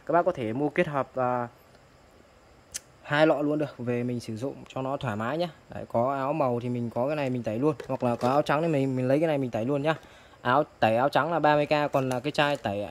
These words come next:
quần áo màu là sẽ là ba mươi lăm K quá nhá. Sản phẩm tiếp theo thì em lên luôn cho bác là mã hàng đó là bảng tự xóa cho các bé nhà mình. Đó, bảng tự xóa nhá, báo giá luôn. Giá sẽ là đi, à,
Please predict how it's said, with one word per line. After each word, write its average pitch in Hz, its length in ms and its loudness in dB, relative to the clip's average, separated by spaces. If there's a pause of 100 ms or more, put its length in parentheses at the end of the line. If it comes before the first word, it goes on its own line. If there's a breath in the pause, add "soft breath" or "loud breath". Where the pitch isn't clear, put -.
quần 120 120 0
áo 131 100 0
màu 139 280 0
là 123 220 -4
sẽ 143 140 -6
là 139 120 -6
ba 139 160 4
mươi 143 80 2
lăm 139 160 0
K - 80 0
quá 143 280 2
nhá. 165 120 0 (680)
Sản 127 240 2
phẩm 127 160 0
tiếp 185 180 4
theo 196 160 6
thì 165 100 6
em 175 140 8
lên 180 140 8
luôn 175 120 4
cho 175 100 2
bác 185 200 2
là 156 260 4
mã 156 160 2
hàng 160 240 4
đó 143 140 8
là 156 300 4
bảng 110 240 0
tự 156 200 0
xóa 147 460 -2
cho 165 420 2
các 180 320 0
bé 156 300 0
nhà 180 100 0
mình. 151 140 2 (220)
Đó, 117 220 -4 (100)
bảng 113 200 0
tự - 140 -4
xóa 135 280 0
nhá, 190 120 4 (200)
báo 139 240 4
giá 156 200 0
luôn. 180 180 4 (200)
Giá 127 300 0
sẽ 175 180 -6
là 170 100 -4
đi, 156 200 0
à, 147 320 0